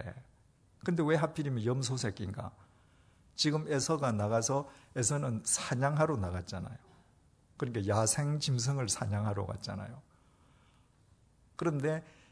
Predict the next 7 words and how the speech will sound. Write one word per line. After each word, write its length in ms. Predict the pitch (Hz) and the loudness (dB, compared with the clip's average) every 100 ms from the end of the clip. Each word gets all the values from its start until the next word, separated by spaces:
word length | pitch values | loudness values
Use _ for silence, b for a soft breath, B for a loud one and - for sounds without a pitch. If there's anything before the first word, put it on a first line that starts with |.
| B 110 | B 2
야생 480 | 117 123 165 170 | 4 4 4 4
짐승하고 880 | 156 151 127 147 147 151 147 165 180 | 4 2 2 2 2 2 2 2 2
가장 600 | - - 175 180 175 139 | -2 -4 0 2 4 4
맛이 560 | 117 151 156 - 175 165 | 4 4 4 2 0 -2
비슷한 640 | - 110 - 139 147 156 160 | -4 0 0 0 0 0 -2
가축이 640 | - 147 - - 131 196 | -2 -4 -4 -6 -4 0
염소랍니다. 680 | 131 139 139 143 98 92 - | 2 2 0 0 -2 -4 -8